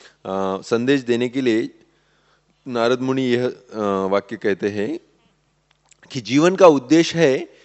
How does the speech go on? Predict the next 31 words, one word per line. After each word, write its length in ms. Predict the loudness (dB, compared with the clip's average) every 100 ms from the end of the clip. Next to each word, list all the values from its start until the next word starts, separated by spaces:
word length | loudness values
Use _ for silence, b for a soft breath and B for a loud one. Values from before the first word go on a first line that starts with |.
| b
कि 100 | -16
जो 520 | -4 0 2 0 -4 _ _
भवताप 600 | -8 -2 0 4 4 4
है, 280 | 0 -2 -4 -16 _ _ _ _ _
three 180 | -10 -2
types 300 | 0 -2 -4
of 80 | -6
miseries 480 | -6 -10 -8 -8 -6
है 180 | -6 -6 -12 b _
या 60 | -8
जन्म 280 | -6 -6 -6
मृत्यु 320 | -8 -8 -6
जरा 260 | -2 0
व्याधि 320 | 0 -2 -4 -4
है, 260 | -4 -8 b b
इससे 300 | -12 -6 -2
बाहर 300 | 0 2 2
निकलना 500 | 0 -2 -2 0 -2
और 640 | -4 -8 0 2 2 -2 b b _ _ _ -4
real 440 | 0 6 8 8 6 -2
happiness 640 | -8 -4 -2 0 -2 -6 -14 -14
जो 220 | -4 0
है 160 | 0
कि 140 | -2 -6
भगवान 380 | -8 -6 -8 -8
की 100 | -10
सेवा 400 | -4 0 2 2
का 160 | 0
जो 140 | 0 0
आनंद 360 | 0 -4 -4
है 260 | -4 -4